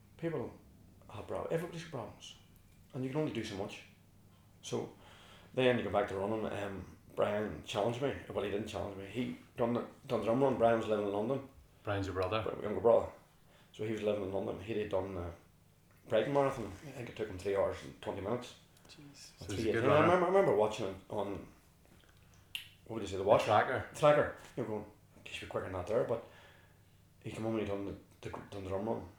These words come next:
Speaker 1: And his wife to be was Aoife, and she runs from Warwick, which is one of the enemies. But, uh,
Speaker 2: Was Brian running for Newcastle then?
Speaker 1: No, no, he wasn't
Speaker 2: Not
Speaker 1: running.
Speaker 2: yet.
Speaker 1: He, he, he was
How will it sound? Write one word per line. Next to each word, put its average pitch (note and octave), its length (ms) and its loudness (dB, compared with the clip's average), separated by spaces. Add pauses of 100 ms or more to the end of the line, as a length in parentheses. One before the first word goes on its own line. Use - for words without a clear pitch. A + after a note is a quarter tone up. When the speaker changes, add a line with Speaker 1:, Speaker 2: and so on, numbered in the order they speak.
(200)
Speaker 1:
And F#2 80 -10
his G2 320 -6 (120)
wife - 480 -4
to - 80 -6
be B2 220 2
was A#2 180 -2
Aoife, C#3 240 4 (1040)
and G#2 360 -4 (460)
she B2 160 -4
runs G#2+ 200 -2
from G#2 100 -6
Warwick, B2+ 320 2
which - 200 -6
is F#2+ 240 -14 (180)
one G#2 140 -6
of G#2 60 -2
the G2 80 0
enemies. B2 420 -4 (760)
But, G#2+ 200 0
uh, G2+ 40 4
Speaker 2:
Was G2+ 120 2
Brian G2+ 400 2
running G2 240 -2
for G2 100 -10
Newcastle G#2+ 540 -6
then? F#2+ 140 -4 (140)
Speaker 1:
No, C3+ 300 6
no, A2 220 -2
he B2 120 -2
wasn't A#2 280 0
Speaker 2:
Not G#2 80 0
Speaker 1:
running. A2 120 0
Speaker 2:
yet. B2 80 0 (180)
Speaker 1:
He, A2+ 60 -4 (220)
he, B2+ 60 -4
he D3+ 80 2
was - 80 0